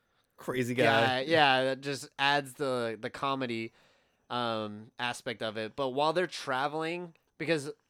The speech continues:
Speaker 2: they're essentially traveling everywhere to find Nat.
Speaker 1: Yeah. Who is,
Speaker 2: They're
Speaker 1: like, somewhere in, like, uh, Pens-, like, like, New England, Pennsylvania area
Speaker 2: Yeah,
Speaker 1: kinda
Speaker 2: something like
Speaker 1: shit.
Speaker 2: that.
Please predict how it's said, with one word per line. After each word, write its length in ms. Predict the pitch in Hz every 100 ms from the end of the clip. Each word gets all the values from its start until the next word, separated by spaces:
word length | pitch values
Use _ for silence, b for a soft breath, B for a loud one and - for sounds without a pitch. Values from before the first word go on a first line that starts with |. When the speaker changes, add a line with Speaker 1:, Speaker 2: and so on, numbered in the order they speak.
| _ _
Speaker 2:
they're 120 | 160
essentially 360 | 170 254 220 156
traveling 420 | - 147 165 180
everywhere 400 | 185 190 190 190
to 240 | 185 - 139
find 420 | - 127 127 120
Nat. 300 | 113 95 98 _ _ -
Speaker 1:
Yeah. 200 | 113 80 _ _ _ _ _ _ -
Who 260 | 139 160
is, 140 | 135 127
Speaker 2:
They're 120 | 139
Speaker 1:
like, 120 | 127
somewhere 320 | - 139 131
in, 80 | 117
like, 180 | 107 95
uh, 300 | 101 101 90
Pens-, 380 | - 107 101 - -
like, 140 | 104 - - _ _ _ _ _ _ _ _ _
like, 160 | 98 104
New 260 | 147 117
England, 540 | 107 104 101 101 101 95
Pennsylvania 800 | 101 107 98 98 98 95 92 82
area 320 | 87 82 78
Speaker 2:
Yeah, 280 | 156 135 110
Speaker 1:
kinda 100 | 98
Speaker 2:
something 180 | 160 139
like 120 | 123
Speaker 1:
shit. 60 | -
Speaker 2:
that. 180 | 117